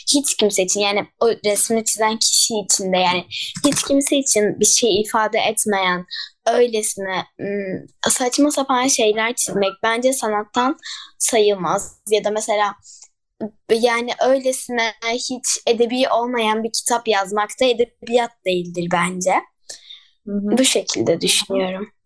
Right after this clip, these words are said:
Speaker 2: O zaman, e, iyi, iyi olmasını sağlayan şey ne? Onu nitelikli kılan şey. Sende uyandırdığı ne tür bir şey yani?
Speaker 1: E, bana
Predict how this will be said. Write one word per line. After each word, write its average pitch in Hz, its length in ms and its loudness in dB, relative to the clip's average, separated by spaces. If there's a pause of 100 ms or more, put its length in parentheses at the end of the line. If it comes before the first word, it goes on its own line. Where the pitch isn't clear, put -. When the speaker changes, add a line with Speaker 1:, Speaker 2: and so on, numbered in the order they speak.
Speaker 2:
O 226 80 0
zaman, 254 400 2 (140)
e, 226 60 -2 (1120)
iyi, 262 440 2
iyi 240 320 2
olmasını 247 540 0
sağlayan 220 520 0
şey 233 320 0
ne? 226 320 2
Onu 208 280 -2
nitelikli 190 460 -8
kılan 190 440 -2 (500)
şey. - 480 -2 (460)
Sende 208 380 0
uyandırdığı 214 880 0
ne 214 140 -4
tür 175 260 -8
bir 175 60 -8
şey 175 300 0
yani? 185 500 -4 (800)
Speaker 1:
E, 240 200 2
bana 294 200 2